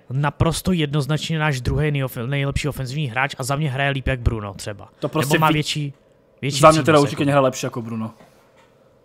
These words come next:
Speaker 1: Za, za mě, za mě, jo, za mě, za mě Bruno ne vždy, jako, je za mě OK, jakým
Speaker 2: Za mě
Speaker 1: způsobem
Speaker 2: Bruno
Speaker 1: hraje.
Speaker 2: prínos predtým je brutální.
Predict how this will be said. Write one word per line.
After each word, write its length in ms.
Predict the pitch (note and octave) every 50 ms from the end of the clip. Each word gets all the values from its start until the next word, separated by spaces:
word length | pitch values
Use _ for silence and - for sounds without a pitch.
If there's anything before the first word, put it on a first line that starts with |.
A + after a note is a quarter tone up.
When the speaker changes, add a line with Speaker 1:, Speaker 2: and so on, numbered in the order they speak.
| _ - -
Speaker 1:
Za, 280 | A2+ B2 D3+ D#3 D3
za 160 | D3 D3+ F3+
mě, 220 | G3 G#3 G3 E3 D3
za 160 | B2 F3 F3+
mě, 160 | G#3 G#3 D3+ C#3
jo, 120 | D#3 E3
za 100 | D3 E3
mě, 100 | E3+ E3
za 260 | D3+ C#3 D#3 D#3 D#3
mě 180 | D#3+ E3+ D#3+ D3
Bruno 640 | B2+ D3 D3 D3+ D3+ D3+ C#3+ C#3+ C#3+ C#3+ C#3 C3+ - _ _ _ _ _ -
ne 220 | C3+ C#3+ E3 F#3 F3+
vždy, 240 | D#3+ C#3 D#3 E3 D3+ -
jako, 300 | C3+ E3+ E3+ E3 C3 A2 - - - - _ _ _ -
je 140 | - D#3 F3+
za 120 | E3 F#3
mě 160 | F#3 F#3+ F3+ D#3
OK, 240 | E3 F3 D#3 -
jakým 640 | E3 D3 D3 D#3 E3 D#3+ D#3+ D3 B2 A2 A2 B2+ D#3+
Speaker 2:
Za 100 | D3+ D#3+
mě 120 | D#3 E3 E3
Speaker 1:
způsobem 180 | D3+ D3+ F3
Speaker 2:
Bruno 180 | F#3+ G3+ G3+ F#3
Speaker 1:
hraje. 180 | C3 C#3 D3+
Speaker 2:
prínos 420 | E3+ F3+ G3 F#3+ F3 F3 E3+ - -
predtým 440 | - - D3+ D3 D3 - E3 D#3 D3+
je 120 | C#3+ C3+
brutální. 760 | A#2 C3+ C3+ C3 C3 C3+ C3+ A#2+ A#2+ A#2 A2+ A2 A2+ A2+ B2